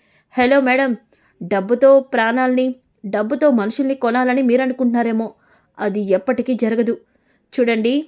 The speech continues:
మీరు చేసిన దానికి శిక్ష పడుతుంది." "ఏంటి ఎక్కువ మాట్లాడుతున్నావు?" అంటూ జోష్న ఆ డిపార్ట్‌మెంట్ మేనేజర్ని కొడుతుంది. ఒక్కసారిగా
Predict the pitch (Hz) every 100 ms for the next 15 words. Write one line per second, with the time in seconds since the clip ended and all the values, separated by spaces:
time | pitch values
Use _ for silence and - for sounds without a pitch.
0 | - _ _ - 226 208 208 208 226 269
1 | 240 226 220 285 254 - 285 247 220 226
2 | 226 - _ _ _ - 208 214 240 240
3 | _ _ _ 196 208 - 285 240 254 240
4 | 254 247 240 - - 254 240 214 196 214
5 | 247 233 214 _ _ _ 269 269 202 208
6 | 277 269 254 233 214 247 240 214 240 247
7 | 220 240 233 - _ _ _ 214 254 311
8 | 403 294 233 240